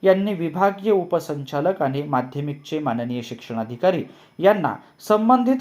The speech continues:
कर्मचाऱ्यांना कागदपत्रे देण्यासंदर्भात निर्देश दिले आहेत. त्यामुळे राज्यातील शिक्षक आणि शिक्षकेतर कर्मचाऱ्यांना त्यांच्या हक्काची कागदपत्रे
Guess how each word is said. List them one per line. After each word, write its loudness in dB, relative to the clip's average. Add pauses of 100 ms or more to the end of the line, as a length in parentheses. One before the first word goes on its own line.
कर्मचाऱ्यांना -2
कागदपत्रे -4
देण्यासंदर्भात -2 (140)
निर्देश -4
दिले -4
आहेत. 0 (500)
त्यामुळे 4 (260)
राज्यातील 4
शिक्षक -2
आणि 2
शिक्षकेतर -4
कर्मचाऱ्यांना -4
त्यांच्या -4
हक्काची -6
कागदपत्रे -2